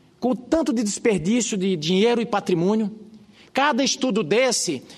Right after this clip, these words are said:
é cinco, seis milhões. Falam de milhões assim, como se isso desse em árvore. Gastando-se com papel mais com que, o, com o objetivo final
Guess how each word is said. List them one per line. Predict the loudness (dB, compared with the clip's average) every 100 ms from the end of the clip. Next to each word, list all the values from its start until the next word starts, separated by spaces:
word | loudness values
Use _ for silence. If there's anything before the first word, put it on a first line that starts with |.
| -20 -20 -20 -20 _ _ -20 _ _
é | -2 -2
cinco, | -2 -4 -4 -4 -4
seis | -2 -2 -2
milhões. | -2 -2 -2 -4
Falam | -2 0 0
de | 0
milhões | 0 2 2 2 0
assim, | -2 -4
como | -4 -4
se | -4 -6
isso | -6
desse | -4 -4 -4
em | -4
árvore. | -4 -6 -10 -14 -20 _ _ _ _ _ _ _ _ _ _ _ _ _
Gastando-se | -6 -6 -4 -4 -4
com | -6
papel | -2 -4 -2 -2 -2
mais | 0 -2 -2
com | -8 -8
que, | -6 -6 -6 -16 -20 -20 -20 _ _ _ _ _ -14
o, | -12 -12
com | -14 -10 -4
o | -4
objetivo | -2 -4 -4 -4 -4
final | -4 -4 -2 -4 -6